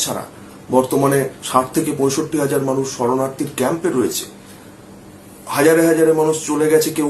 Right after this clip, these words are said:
মেঘালয়, কেউ চলে গেছে নাগাল্যান্ড। প্রাণ বাঁচানোর জন্য প্রত্যেকেই ভিন রাজ্যে পাড়ি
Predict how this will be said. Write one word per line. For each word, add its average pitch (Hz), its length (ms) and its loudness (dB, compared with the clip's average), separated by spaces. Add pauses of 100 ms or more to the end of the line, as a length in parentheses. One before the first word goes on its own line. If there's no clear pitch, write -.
মেঘালয়, 143 520 4
কেউ 143 140 -2 (140)
চলে 139 240 2
গেছে 135 160 0 (120)
নাগাল্যান্ড। 139 480 2 (400)
প্রাণ 131 180 4 (100)
বাঁচানোর 151 380 -2
জন্য 156 160 0 (400)
প্রত্যেকেই 165 520 0 (100)
ভিন 151 140 0 (120)
রাজ্যে 143 340 2
পাড়ি 117 160 2